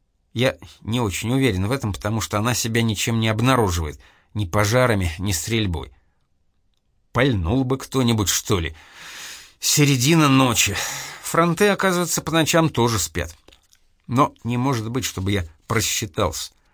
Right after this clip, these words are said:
Если линия правильно нанесена на карте,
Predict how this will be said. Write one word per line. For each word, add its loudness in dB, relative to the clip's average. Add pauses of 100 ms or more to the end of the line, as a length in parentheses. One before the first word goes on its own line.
(680)
Если -2
линия 0
правильно 2
нанесена -4
на -2
карте, -2